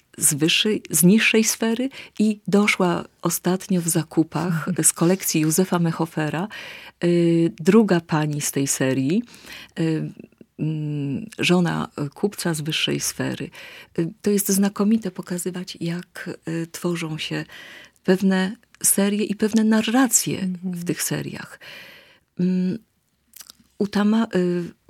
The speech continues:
Speaker 1: Utamaro fascynował na pewno Jasińskiego i na swojej pierwszej wystawie on na pewno o nim opowiadał. I wiemy, że w tysiąc dziewięćset pierwszym roku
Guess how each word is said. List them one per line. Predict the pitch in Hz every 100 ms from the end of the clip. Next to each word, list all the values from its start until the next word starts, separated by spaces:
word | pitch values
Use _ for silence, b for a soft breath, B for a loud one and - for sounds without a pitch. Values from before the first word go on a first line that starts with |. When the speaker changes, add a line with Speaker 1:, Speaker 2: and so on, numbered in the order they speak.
| -
Speaker 1:
Utamaro | 196 202 208 220 214
fascynował | 214 208 202 208 202 202
na | 202 196
pewno | 202 185 175 160 165 -
Jasińskiego | 165 170 170 165 - - 160 160 190 B B B
i | 190 190
na | 185 175 170 165
swojej | - 190 180 180
pierwszej | 196 190 - 185
wystawie | 185 - 185 190 -
on | 185 190
na | 185
pewno | 175 190 190 -
o | 180
nim | 180 175
opowiadał. | 175 175 165 156 147 143 165 B B B B
I | 185 180 -
wiemy, | 170 185 180 170
że | 165
w |
tysiąc | - - 175
dziewięćset | 175 170 170 -
pierwszym | 170 - - 165
roku | 165 - 165